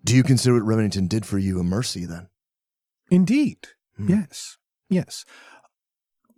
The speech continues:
Speaker 2: I have been entangled in many affairs that, uh, could harm our reputation, and someone in Remington's position would normally be expected to separate me from positions where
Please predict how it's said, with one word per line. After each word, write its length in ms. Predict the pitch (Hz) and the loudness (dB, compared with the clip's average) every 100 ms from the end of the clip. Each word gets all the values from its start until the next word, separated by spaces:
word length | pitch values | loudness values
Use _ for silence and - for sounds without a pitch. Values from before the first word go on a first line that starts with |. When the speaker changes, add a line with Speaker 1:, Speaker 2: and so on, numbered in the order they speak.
| - | -4
Speaker 2:
I 100 | 143 | 0
have 140 | 143 | 0
been 200 | 185 214 | 2 0
entangled 520 | 151 131 135 120 117 113 | 2 0 -2 -2 -2 -4
in 220 | 107 104 233 | -6 -6 -2
many 360 | 143 151 170 | 0 2 2
affairs 500 | 127 - 110 - 156 | 0 -6 -10 -8 -8
that, 280 | 113 101 - | -8 -8 -6
uh, 200 | 107 104 - _ _ - | -6 -6 -12 _ _ -12
could 320 | - 226 185 | -4 -4 -4
harm 420 | - 170 147 139 | -4 -4 -2 -4
our 200 | 131 113 | -6 -6
reputation, 840 | 107 95 - - 98 - 208 185 226 _ _ - - - | -6 -10 -12 -14 -14 -14 -14 -14 -16 _ _ -20 -14 -6
and 480 | 123 113 131 190 - _ _ - | -6 -4 -2 -4 -6 _ _ -10
someone 560 | - 202 214 214 202 | -2 0 2 0 0
in 240 | 196 160 143 | -2 -2 -2
Remington's 520 | 117 110 107 104 98 | -2 -4 -4 -6 -6
position 560 | - 104 98 - 101 107 | -6 -6 -6 -6 -8 -6
would 260 | 143 123 127 | -6 -4 -2
normally 680 | 151 214 226 131 92 101 | 0 0 0 -2 -4 -8
be 180 | 92 131 | -6 -6
expected 680 | 120 - - 147 - 123 - - | -6 -8 -6 -6 -4 -8 -8 -8
to 240 | 127 110 - _ - | -4 -4 -8 _ -10
separate 680 | - 247 - 190 180 175 | -4 -2 0 0 0 -2
me 220 | 170 156 135 | -4 -2 -4
from 260 | - 131 | -4 -6
positions 680 | 131 123 143 - 120 110 - | -4 -4 -4 -4 -4 -4 -8
where 540 | 139 113 113 107 104 | -10 -6 -6 -6 -8